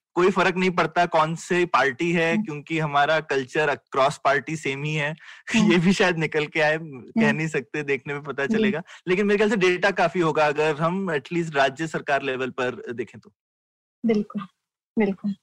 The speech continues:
Speaker 1: ये डेटा आपने पब्लिश किया है क्या? हम लोगों को बोल सकते हैं देखने के लिए, अगर आपका at least आपका क्वांटिटेटिव रिजल्ट्स तो आपके पास में सारे उसके हैं, कोई पब्लिकली अवेलेबल?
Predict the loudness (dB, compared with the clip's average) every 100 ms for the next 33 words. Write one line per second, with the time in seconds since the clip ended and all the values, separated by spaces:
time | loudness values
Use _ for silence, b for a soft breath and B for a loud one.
0 | _ _ -6 -2 0 2 2 2 -2 -2
1 | -2 0 -4 -4 -2 0 0 0 0 0
2 | 0 0 -2 2 2 2 -4 -4 -2 -2
3 | -2 -2 -2 -2 -2 0 0 2 2 2
4 | 2 0 0 -2 -2 0 0 0 2 2
5 | 2 2 0 2 2 2 0 2 0 2
6 | 2 2 -2 0 2 2 -2 -4 -2 2
7 | 2 2 0 0 -2 -4 -4 -2 -2 -2
8 | -2 0 -2 -4 -2 0 2 0 0 -4